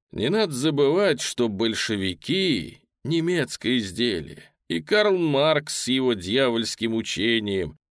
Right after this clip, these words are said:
и Ленин, и Радек — это все пущено немцами в минуту отчаяния для того,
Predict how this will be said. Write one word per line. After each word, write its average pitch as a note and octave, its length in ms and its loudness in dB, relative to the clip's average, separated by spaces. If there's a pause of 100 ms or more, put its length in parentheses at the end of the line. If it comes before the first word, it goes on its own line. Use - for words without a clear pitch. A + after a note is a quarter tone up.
(220)
и F3 140 2
Ленин, C#3+ 680 2
и A2+ 180 -2
Радек — A#2+ 800 2 (300)
это - 200 -10
все F#3+ 220 0
пущено F#3 600 0
немцами E3 760 0
в A#2+ 100 2
минуту C3+ 480 0
отчаяния C#3 760 0
для B2 180 0
того, C3+ 560 0